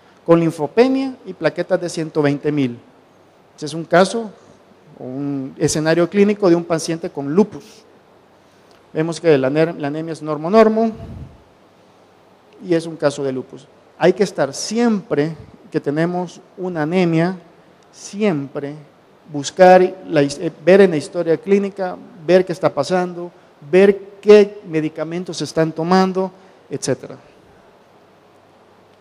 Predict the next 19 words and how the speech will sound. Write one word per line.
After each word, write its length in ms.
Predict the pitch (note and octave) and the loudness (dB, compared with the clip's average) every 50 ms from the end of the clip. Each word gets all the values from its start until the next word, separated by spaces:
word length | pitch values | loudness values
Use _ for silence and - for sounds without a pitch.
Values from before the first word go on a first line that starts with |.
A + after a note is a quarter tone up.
| _ _ _ - - _ _ _ _ - | _ _ _ -20 -20 _ _ _ _ -18
Eh, 120 | - - - _ - | -18 -18 -18 _ -6
vamos 320 | - D#3+ E3 E3 E3 - | -4 -4 -2 -2 -4 -4
a 40 | D#3+ | -2
hablar 160 | C#3+ D3 D3+ | 2 4 4
ahorita 240 | D3+ D3+ D3 - F#3 | 4 4 2 2 4
del 120 | E3+ D#3+ | 4 4
hemograma 640 | D#3+ D#3 D3 C#3+ C#3+ D#3 E3+ F3+ G3 G#3 G#3 G#3 - - - - - - - | 4 0 -2 -6 -2 0 0 0 0 0 -2 -2 -4 -10 -20 -20 -20 -10 -4
en 420 | E3+ D#3 D3+ D3 D3 C#3+ C#3+ C#3 - - - - | -2 -2 -2 -2 -4 -6 -6 -10 -12 -16 -4 2
colagenopatías. 920 | D#3+ - D3 C3 C3+ C#3 C#3 - - C3 - D3 B2+ A#2+ A#2+ A#2 - - _ _ _ _ _ _ _ _ _ _ _ _ _ _ _ - | 6 6 6 6 4 -2 -6 -6 -8 -10 -8 -8 -12 -12 -12 -14 -18 -20 _ _ _ _ _ _ _ _ _ _ _ _ _ _ _ 0
El 100 | F#3 F3+ | 2 2
hemograma 420 | F3+ F3+ F3+ F#3+ G#3 G#3+ A3 G#3+ | 2 4 4 4 4 4 4 4
debe 220 | G#3 G#3 G#3 G#3 G#3 | 4 6 4 4 4
realizarse 560 | F#3+ F#3 E3+ D#3+ D#3 - G#3 A3 G#3 - G3+ | 4 2 0 0 0 0 -2 -2 0 -2 -8
periódicamente 720 | - - E3+ F3 F3+ F#3+ F#3 F#3+ F#3 G3 G3+ G#3+ G3+ G#3+ | -6 -2 0 2 2 2 2 2 -2 -2 -2 -4 -4 -6
para 240 | G3+ - F#3 E3+ D#3+ | -6 -2 2 2 4
detectar 580 | D#3 D3+ D3+ - D3+ - - - F#3+ G3+ G3 - | 4 2 0 -2 -10 -10 -2 0 2 2 2 -2
posibles 460 | F3+ E3 - - F#3+ G3+ G#3 G3 G3 | -8 -10 -6 -4 0 2 2 2 2
alteraciones 640 | E3+ D#3 - D#3 C3+ C#3 B2+ - E3 E3+ F3 D#3+ E3 | 0 -4 -4 -4 -4 -4 -6 -6 -10 -10 -8 -8 -8
hematológicas. 840 | D3+ C#3+ C3 - C#3+ D3 D3+ D3 C3+ B2+ - - E2+ - - - | -8 -8 -8 -8 -2 0 0 0 0 -4 -14 -20 -20 -20 -20 -20